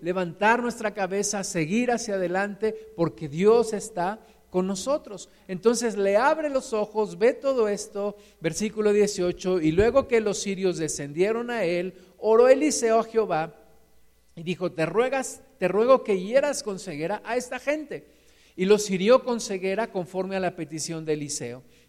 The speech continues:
Después les dijo Eliseo: "No es este el camino, ni es esta la ciudad. Seguidme y os guiaré al hombre que buscáis".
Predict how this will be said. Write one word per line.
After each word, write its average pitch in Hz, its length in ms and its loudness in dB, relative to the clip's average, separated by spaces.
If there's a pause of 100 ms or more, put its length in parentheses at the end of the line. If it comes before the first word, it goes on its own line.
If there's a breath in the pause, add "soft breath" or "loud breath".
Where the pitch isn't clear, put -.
Después 208 680 2
les 165 180 -2
dijo 180 240 -4
Eliseo: 196 540 -2
"No 175 160 -4
es 185 120 -6
este 190 220 -6
el 180 100 -2
camino, 247 540 -2
ni 208 160 -2
es 202 160 -2
esta 196 260 -2
la 185 140 0
ciudad. 143 320 -4
Seguidme 262 640 2 (240 loud breath)
y 175 100 4
os 170 220 6
guiaré 160 420 2
al 226 160 2
hombre 220 380 0
que 196 100 -4
buscáis". 151 800 -6